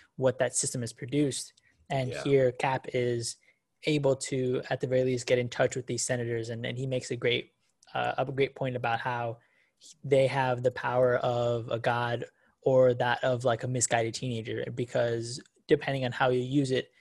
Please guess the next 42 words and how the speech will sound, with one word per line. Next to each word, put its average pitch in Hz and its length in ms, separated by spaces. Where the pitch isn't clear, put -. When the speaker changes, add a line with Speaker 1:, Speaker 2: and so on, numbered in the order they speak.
Speaker 1:
is 120 360
the 120 80
perspective 123 520
of 113 100
which 120 160
you 113 80
come, 131 300
you 135 80
come 135 200
at 131 100
it - 80
with. 170 260
And, 120 480
uh, 123 120
you 123 180
can 139 140
come 139 180
at 131 120
it 127 120
with 120 400
the 123 80
perspective 117 540
of 113 260
Thanos 123 380
and 117 80
just, 117 160
like, 113 260
snap 120 300
your 117 100
finger, 135 300
right? 120 140
And, 117 100
like, 113 180
deuces 127 340
to 127 60
everybody 117 600
and 127 240
everything, 127 500
that 117 200
half 139 320
of 127 80
everything. 117 400